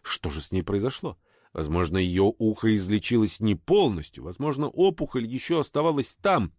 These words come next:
а может, она была просто недостойна исцеления? Однако едва эти мысли возникли, Стейси увидела перед собой энергию и свет. Но эта энергия была иной. «Она была красной, как сердце, и синей,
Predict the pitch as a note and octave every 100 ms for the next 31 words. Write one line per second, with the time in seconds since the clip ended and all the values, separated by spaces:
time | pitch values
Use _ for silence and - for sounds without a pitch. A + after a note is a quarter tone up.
0 | - B2 D#3+ D#3+ D#3 E3 D3+ E3+ D#3+ F#3
1 | - E3+ C#3+ _ - F#3+ F3 - - G3
2 | F3 D#3+ - C#3 G3 A3 D#3+ - _ _
3 | _ _ _ - C2+ C#2 E2 E2 F2 E2
4 | E2 F2 F2+ G2 F#2+ E2+ F#2 G2 G2 G2+
5 | F#2+ F2+ F#2+ D2 A#2 F3+ - F#2 C#2+ _
6 | _ - - D3 B2 - A2 G#2 F#2+ G2
7 | F2+ F#2+ F2 - G2 F#2+ F2 - G#2 G2
8 | A2+ B2 F2+ F#2+ F#2 F2+ G#2 F2 - F2
9 | F2+ - _ - - G#2+ C3+ C3+ B2 C3+
10 | F3+ - D3 C3+ F3 F#3 C#3+ C3+ G#2+ A2+
11 | C#3+ B2+ A2 D#3 F3 - _ _ _ _
12 | _ _ - D#2 D#2 F2 F2 - G2+ A#2+
13 | G2+ - F2 F#2 - - G2 - A2 G2+
14 | - A#2+ - - F#3+ F#3+ D#3 G#2